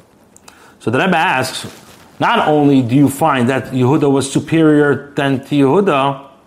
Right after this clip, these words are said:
uh, than Yehuda was superior to Reuven, on the contrary. In regards to saving,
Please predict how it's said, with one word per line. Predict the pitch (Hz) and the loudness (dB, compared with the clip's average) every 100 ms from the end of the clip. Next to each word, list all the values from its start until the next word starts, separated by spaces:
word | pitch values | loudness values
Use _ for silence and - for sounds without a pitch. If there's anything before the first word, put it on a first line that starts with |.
| _ - | _ -12
uh, | 117 - - | -12 -12 -8
than | 123 147 139 | -2 0 2
Yehuda | 143 170 | 2 2
was | 127 127 | 2 0
superior | 139 156 151 143 | -4 -2 0 0
to | 143 | 2
Reuven, | 156 214 147 | 2 2 0
on | 135 | -2
the | |
contrary. | 135 196 233 165 101 85 - _ _ _ - - - - | -2 -4 -2 -4 -4 -8 -16 _ _ _ -20 -20 -16 -2
In | 156 | 0
regards | 160 190 226 - | 2 2 0 0
to | 175 | -2
saving, | - 190 262 175 147 147 | 0 0 0 0 -2 -4